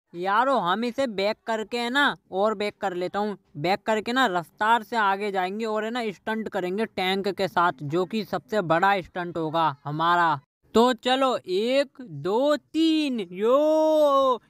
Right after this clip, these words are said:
यारो देखो, ओ शिट यार, यहाँ पर ठुक गई, वरना और आगे जाता ये टैंक अपना। कितनी ऊंचाई से गिरा। चलो, ये गन फायर कर रहे हैं, यहाँ से थोड़ा दूर हट जाते हैं पहले।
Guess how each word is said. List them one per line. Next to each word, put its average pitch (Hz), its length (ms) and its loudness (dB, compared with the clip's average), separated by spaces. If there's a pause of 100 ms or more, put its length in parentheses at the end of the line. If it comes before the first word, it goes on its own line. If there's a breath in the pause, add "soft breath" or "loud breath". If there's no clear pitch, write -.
यारो 247 220 0
देखो, 285 240 0
ओ 269 320 -2
शिट 247 360 -4
यार, 240 200 0
यहाँ 170 320 -2
पर 240 80 -4
ठुक 185 180 -10
गई, 180 300 -4
वरना 185 280 -2
और 208 260 0
आगे 208 280 0
जाता 180 220 -4
ये 208 180 -4
टैंक 190 320 -8
अपना। 196 340 -2 (140)
कितनी 208 300 -4
ऊंचाई 190 440 0
से 208 120 -4
गिरा। 185 280 2 (120)
चलो, 196 200 -4
ये 185 240 -2
गन 175 340 -4
फायर 175 340 2
कर 170 160 -4
रहे 170 100 -2
हैं, 196 80 -4
यहाँ 160 160 0
से 185 100 -6
थोड़ा 175 260 -2
दूर 175 240 -2
हट 160 140 -2
जाते 147 260 -2
हैं 165 120 -4
पहले। 156 400 -2